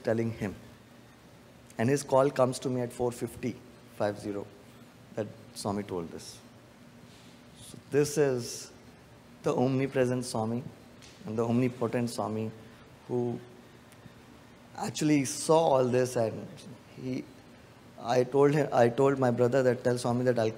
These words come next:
come next week and show, uh, thank him and show the pictures." Moment I went to Puttaparthi, he called me, said, "I know your accident happened, it was a karma, but nothing to worry, I've saved, saved you." I showed the photographs. He called me inside, there were some foreign devotees, et cetera. Swami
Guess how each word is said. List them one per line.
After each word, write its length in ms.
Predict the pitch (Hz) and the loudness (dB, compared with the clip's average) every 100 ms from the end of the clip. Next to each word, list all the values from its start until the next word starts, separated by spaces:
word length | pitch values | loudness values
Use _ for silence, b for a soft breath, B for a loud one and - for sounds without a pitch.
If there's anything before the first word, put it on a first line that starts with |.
| 117 | 0
come 160 | 113 | 0
next 300 | 113 117 - | -2 -4 -4
week 180 | 127 127 | -2 0
and 180 | 120 110 | 0 0
show, 340 | - 120 120 123 - - - | -4 -2 -2 -4 -12 -20 -8
uh, 220 | 95 98 107 | -4 -4 -4
thank 220 | 117 110 127 | -4 -4 -4
him 200 | 123 117 | -4 -2
and 200 | 107 107 - - | -4 -6 -12 -20
show 180 | - 120 | -4 0
the 120 | 117 | 0
pictures." 520 | 113 110 - 123 123 - | -2 -6 -2 -2 -2 -6
Moment 300 | 113 120 127 | -4 -2 0
I 80 | 123 | 2
went 200 | 120 123 | 2 -2
to 60 | |
Puttaparthi, 520 | 123 120 120 120 120 117 | -2 0 2 2 2 2
he 0 | |
called 320 | 120 117 117 | 4 4 4
me, 160 | 127 120 B B | -2 -4 B B
said, 120 | - 120 | -6 2
"I 140 | 110 113 | 4 6
know 120 | 139 | 4
your 180 | 131 117 | 6 4
accident 420 | 110 - 110 107 113 | 2 -2 -2 -2 -4
happened, 260 | 113 120 | -4 -6
it 60 | 113 | -4
was 140 | 110 | -6
a 60 | 117 - | -6 -6
karma, 320 | 107 120 131 B B B B - | -4 -4 -6 B B B B -8
but 100 | 104 | 0
nothing 300 | 110 135 131 | 2 2 2
to 40 | 127 | 4
worry, 220 | 120 131 | 4 6
I've 120 | 117 117 | 4 2
saved, 380 | 113 113 110 143 - | 0 0 -2 -10 -8
saved 260 | - 113 110 | 2 4 4
you." 120 | 131 117 | 0 0
I 40 | 120 | 0
showed 320 | - 147 135 | 0 2 2
the 100 | 143 131 | 2 2
photographs. 500 | 120 123 127 143 - B B B | 2 4 4 4 -2 B B B
He 80 | 123 120 | 0 8
called 200 | 127 143 | 10 10
me 120 | 151 131 | 6 4
inside, 420 | 123 131 131 131 | 4 6 6 4
there 100 | 123 | 4
were 100 | 123 | 4
some 300 | 123 120 117 | 4 2 0
foreign 380 | 113 117 110 117 | 0 0 2 2
devotees, 460 | 113 117 117 120 113 | 0 0 0 0 -2
et 80 | 107 110 | -2 -6
cetera. 300 | 104 117 - B B B B - | -2 -2 -4 B B B B 2
Swami 220 | 117 131 | 4 6